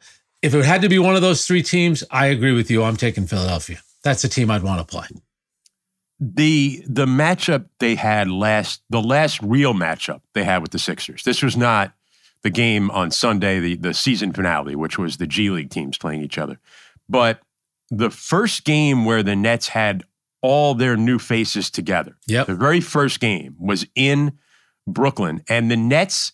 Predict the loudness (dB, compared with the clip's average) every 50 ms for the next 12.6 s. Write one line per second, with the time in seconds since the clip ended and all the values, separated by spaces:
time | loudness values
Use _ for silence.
0 | _ _ _ _ _ _ _ _ -8 -4 0 2 2 2 2 2 0 0 -2 -2
1 | -2 0 0 0 0 -2 -6 _ _ _ _ _ _ _ _ _ _ _ _ _
2 | _ _ _ -2 0 2 2 4 2 2 0 0 -2 0 0 -2 0 0 0 0
3 | 0 0 0 0 2 4 4 4 4 2 2 0 0 2 2 2 2 2 0 -2
4 | 0 -2 0 0 2 2 2 2 2 0 0 -2 -2 0 0 0 2 2 2 4
5 | 4 2 2 2 0 -2 -2 0 -2 -2 -2 0 -2 -2 0 0 0 2 0 0
6 | -2 -8 _ _ -20 -20 -20 -20 _ 0 2 4 4 4 4 4 4 4 2 2
7 | 2 2 0 2 2 2 0 0 2 0 0 0 0 0 0 0 0 2 2 4
8 | 4 2 0 -2 _ _ _ _ _ _ -8 -2 0 2 2 4 4 2 2 0
9 | -2 -2 0 0 0 0 -2 -6 -10 -10 -10 _ _ -20 -20 -20 -20 -20 -20 _
10 | _ _ -2 2 2 4 4 4 4 2 2 0 -2 -4 -8 _ _ _ _ _
11 | _ _ _ _ _ _ _ _ _ _ _ _ _ _ _ -4 -2 -2 -2 -4
12 | -14 -16 _ -20 -20 -20 _ -8 -8 -8 -8